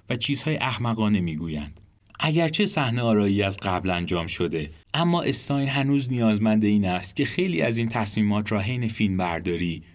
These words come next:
وقتی هنرپیشه‌ها متون خود را می‌گویند، بگیرد. به محض اینکه دستیار کارگردان فریاد می‌زند "حرکت!"،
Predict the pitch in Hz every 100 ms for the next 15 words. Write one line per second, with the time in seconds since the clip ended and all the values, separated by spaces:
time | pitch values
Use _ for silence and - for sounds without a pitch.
0 | _ 123 135 - 147 139 131 113 170 226
1 | 113 120 117 120 120 143 143 113 107 101
2 | 101 101 101 98 101 107 104 82 80 76
3 | 80 80 73 - - _ _ _ _ -
4 | 107 123 127 - 127 120 127 107 104 101
5 | - 117 123 110 101 95 90 85 87 92
6 | 101 92 92 104 98 85 85 80 78 -
7 | - 127 101 98 101 -